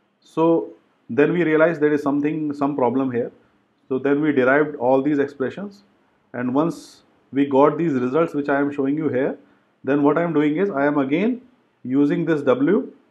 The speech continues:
which is a random R N, uh, this, this thing, and then I am scaling it by one by root N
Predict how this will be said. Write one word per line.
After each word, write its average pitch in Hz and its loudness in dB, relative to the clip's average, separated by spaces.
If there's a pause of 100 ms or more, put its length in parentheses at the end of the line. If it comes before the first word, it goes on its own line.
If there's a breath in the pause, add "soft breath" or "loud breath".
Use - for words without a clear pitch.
(260)
which 123 -8
is 151 -2
a 143 4
random 147 0
R 123 -2
N, 143 -4
uh, 123 -2 (580)
this, 135 -2 (420)
this 123 -6
thing, 240 -6 (360 soft breath)
and 135 0
then 156 4
I 165 4
am 165 -2
scaling 185 -2
it 170 -2
by 160 4
one 139 2
by 170 2 (300)
root 135 0
N 135 -2